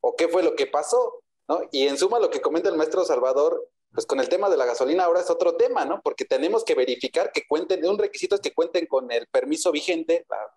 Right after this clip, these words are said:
las gasolineras, para el tema de los combustibles, para que sea deducible, ¿no? Entonces,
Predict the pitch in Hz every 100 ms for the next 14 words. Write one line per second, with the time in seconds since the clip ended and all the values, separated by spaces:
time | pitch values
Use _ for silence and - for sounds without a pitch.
0 | 110 - 117 120 135 139 131 - - 110
1 | - 127 127 117 110 107 - - 127 135
2 | - 151 185 - _ _ - 123 120 120
3 | 151 165 131 123 123 202 247 190 135 185
4 | - _ - 170 190